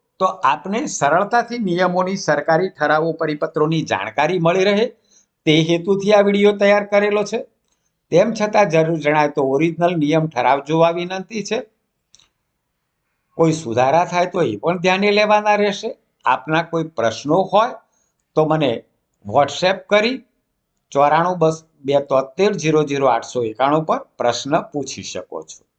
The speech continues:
આપ મારી સાથે વાત કરવા માંગતા હોય તો WhatsApp કરી સમય મેળવીને વાત કરી શકો છો.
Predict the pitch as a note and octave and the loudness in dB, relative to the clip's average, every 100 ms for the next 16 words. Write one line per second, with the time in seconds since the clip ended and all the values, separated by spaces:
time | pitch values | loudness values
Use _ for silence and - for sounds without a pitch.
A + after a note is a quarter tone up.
0 | _ _ _ _ - C#3 C#3+ C#3+ C#3+ D3 | _ _ _ _ -2 -2 -2 -4 -4 -2
1 | D3 C#3 C3 G2+ A2+ - - D#3+ F3+ F#3 | -4 -4 -4 0 -2 -2 0 2 2 2
2 | F#3 F#3 G3 F3 G#3+ A3+ _ _ _ _ | -2 0 -2 0 -2 -4 _ _ _ _
3 | - C#3+ G#2+ A#2+ - D#3+ E3 D#3+ F#3 A3 | -2 -2 0 -2 0 0 0 2 0 0
4 | B3+ - _ _ - - C#3 D#3+ E3 C#3 | -2 -10 _ _ -8 -2 0 2 0 -2
5 | A#2+ B2 D3+ G3 G3+ G2 - - A#2 G2 | -4 -4 -4 -4 -2 -2 -4 -2 -2 -2
6 | - D#2+ - - - - | -6 -12 -14 -20 -20 -20